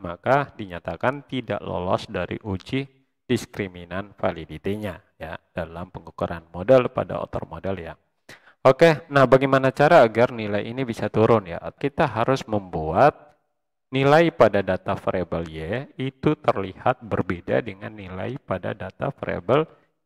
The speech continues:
X satu ya. Oke, sekarang kita buka filenya. Ini adalah variabel X satu ya. Kemudian saya kasih pemisah, atau untuk variabel X dua-nya saya sembunyikan dulu.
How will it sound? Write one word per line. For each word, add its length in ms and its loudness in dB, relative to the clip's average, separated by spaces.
X 320 -8
satu 480 2
ya. 160 -8
Oke, 320 -4
sekarang 320 -6
kita 240 -8
buka 560 -4
filenya. 400 -4
Ini 320 -10
adalah 240 -8
variabel 480 -10
X 160 -14
satu 400 0
ya. 160 -4
Kemudian 480 -12
saya 240 -10
kasih 240 -14
pemisah, 640 -6
atau 400 4
untuk 320 -4
variabel 400 -4
X 160 -14
dua-nya 320 -4
saya 240 -8
sembunyikan 560 -14
dulu. 320 -6